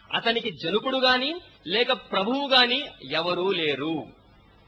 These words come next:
మనము ఛాందోగ్యోపనిషత్తు చదివితే ఆరో మండలము రెండవ సూక్తము ఒకటవ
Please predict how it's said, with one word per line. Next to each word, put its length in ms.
మనము 320
ఛాందోగ్యోపనిషత్తు 760
చదివితే 280
ఆరో 240
మండలము 480
రెండవ 340
సూక్తము 500
ఒకటవ 420